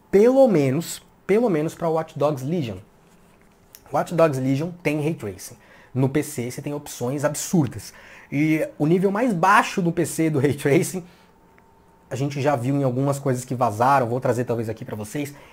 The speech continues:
ele está melhor visualmente falando do que o Ray Tracing no Xbox Series X, por exemplo. Então você não espere encontrar o mesmo visual do Ray Tracing do lado lá dos consoles.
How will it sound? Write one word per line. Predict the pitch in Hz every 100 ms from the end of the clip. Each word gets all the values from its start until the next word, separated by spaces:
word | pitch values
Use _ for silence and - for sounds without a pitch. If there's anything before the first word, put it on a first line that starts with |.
| -
ele | 123
está | 139 - 143
melhor | 151 151 131 135 135
visualmente | 117 113 120 113 110 -
falando | 156 139 123
do | 127
que | 117 131
o |
Ray | 131
Tracing | 139 123 120 120
no | 127 127 123
Xbox | - 117 120 -
Series | 127 117
X, | 110 101 -
por | 104
exemplo. | 95 92 - _ _ _ _ _ _ _ _ _ _ _ _ _ _ _ _ _ _ _
Então | - 139
você | 139
não | 175 196
espere | 208 - 123 143
encontrar | 123 120 110 113
o |
mesmo | 110 120 156 139 127
visual | 120 113 113
do | 117 104
Ray | 110
Tracing | 110 110 110 123
do | 131
lado | 120 113 113
lá | 110 107
dos | 107
consoles. | - 127 - 117 104 -